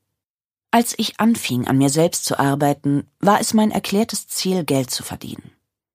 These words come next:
Ich hatte keine Ahnung, wie man sich ein regelmäßiges Einkommen verschaffte.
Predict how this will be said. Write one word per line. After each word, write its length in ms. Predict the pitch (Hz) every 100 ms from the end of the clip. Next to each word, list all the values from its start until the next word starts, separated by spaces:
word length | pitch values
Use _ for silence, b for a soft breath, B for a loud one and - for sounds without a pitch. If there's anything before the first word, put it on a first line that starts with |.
| _ _
Ich 120 | 262
hatte 160 | 302 294
keine 320 | 320 294 -
Ahnung, 380 | 170 196 170 127
wie 80 | 120
man 100 | 120
sich 180 | 131
ein 120 | 123 127
regelmäßiges 720 | 135 160 131 131 113 107 -
Einkommen 420 | 123 175 120 95
verschaffte. 540 | - - - - -